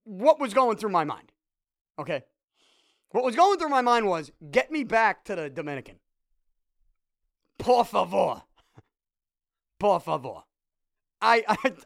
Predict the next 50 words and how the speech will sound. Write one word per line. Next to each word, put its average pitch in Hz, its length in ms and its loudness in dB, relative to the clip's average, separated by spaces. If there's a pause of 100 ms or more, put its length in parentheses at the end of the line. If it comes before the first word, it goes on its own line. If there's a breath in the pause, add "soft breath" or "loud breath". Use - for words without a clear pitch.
(140)
I 233 160 4
almost 330 340 4
said 247 200 2
hola 185 400 4
to 151 120 -14
someone 123 320 -10
today. 107 260 -16 (640)
And, 247 220 -6
and, 233 200 -2 (800)
you 233 100 -4
know, 156 160 -2
'cause 233 280 -6
now 339 280 6
I'm 339 80 0
walking 247 300 2
around 269 240 2
because 226 160 -6
that's 302 180 0
all 311 60 2
you 285 120 -4
do. 294 380 4 (1080)
You 214 80 -6
know, 285 140 4
you 320 120 -4
try 294 180 2
to 277 80 2
communicate 247 680 -4
and 165 120 -10
you've, 175 180 -16
everything, 285 400 -4 (140)
everything's 294 260 -4
so 269 140 0
friendly. 330 580 0
You 226 180 -8
wanna 330 200 -2
jump 240 480 -6
into 359 240 -2
that. 156 280 0 (1040)
You 247 80 -8
don't 339 140 -4
just 285 180 -10
experience 339 800 -2
it. 190 80 -18
You 226 60 -8
wanna 269 140 -2
be 226 100 -6
a 208 40 -2
part 294 300 6
of 170 80 -2
it. 110 100 -20